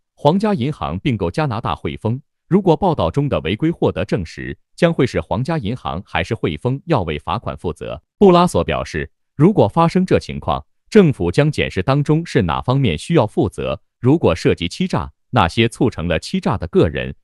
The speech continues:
仍需为此负上责任。布拉索回应称，尽管财政部长批准了黄银并购加拿大汇丰，但他掌有最终决定权，可以暂停或推翻此前的决定。独立媒体新闻社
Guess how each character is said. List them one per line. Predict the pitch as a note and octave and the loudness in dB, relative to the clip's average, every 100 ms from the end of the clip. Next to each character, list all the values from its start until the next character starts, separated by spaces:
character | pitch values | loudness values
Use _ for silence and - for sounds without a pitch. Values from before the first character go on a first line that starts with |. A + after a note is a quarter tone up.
| _ | _
仍 | G#2 G#2+ | -2 0
需 | D3+ G3+ | 0 -2
为 | F#3+ F#2+ | -2 -2
此 | - C2 C2 | -6 -10 -4
负 | D#3+ | 0
上 | B2+ D2 | 0 -2
责 | - B1+ | -6 -4
任。 | F#2 D#2 _ | -2 -4 _
布 | - A3 | 4 4
拉 | G#3 | 4
索 | G#3+ D2+ | 2 -2
回 | - E2 | -2 -2
应 | D#2+ | -2
称， | - G#2+ B2+ _ - | -2 -2 -4 _ -2
尽 | B2+ F#3+ | 0 2
管 | A2+ D#2+ | 0 0
财 | - G2+ | -2 -2
政 | F3+ | 0
部 | F#3 - | 0 0
长 | D2 C2 | -2 -8
批 | - E3+ | -6 -4
准 | - C#2 | -2 -2
了 | C#2+ | -4
黄 | - G#2 D3 | -2 -2 0
银 | F2+ | -2
并 | C#3+ E3+ | -2 -2
购 | A2+ E2 | 0 -2
加 | - D#3+ | 0 -2
拿 | G2+ | -2
大 | - D2+ | -2 -4
汇 | - C2+ | -4 -6
丰， | G2 A#2 - _ _ - | -4 -4 -6 _ _ 2
但 | G#3+ | 2
他 | G3 G3 | 4 2
掌 | D#3 | 2
有 | D3+ D#2+ | 0 0
最 | - B2+ | 2 2
终 | E3+ | 0
决 | E3+ - | -2 -2
定 | A2 | -4
权， | D#2 C2 C#2+ - _ | -4 -6 -6 -8 _
可 | - C3+ | 0 0
以 | A2 | 2
暂 | F#3+ G2+ | 2 0
停 | D2+ C#2+ D2+ - | -2 -8 -8 -2
或 | G#2+ | 0
推 | - D#3 | 0 -2
翻 | E3 F3+ | 0 -2
此 | - - | -4 -10
前 | - D#2 | -6 -4
的 | |
决 | G#2 B1 | -4 -6
定。 | - C#2 _ - | -6 -8 _ 6
独 | D3+ | 8
立 | G3+ | 8
媒 | C#3+ B2+ | 8 4
体 | - D#2 | 2 -2
新 | - B2 | 0 2
闻 | E2 | 2
社 | - F#2 C2+ | 2 0 0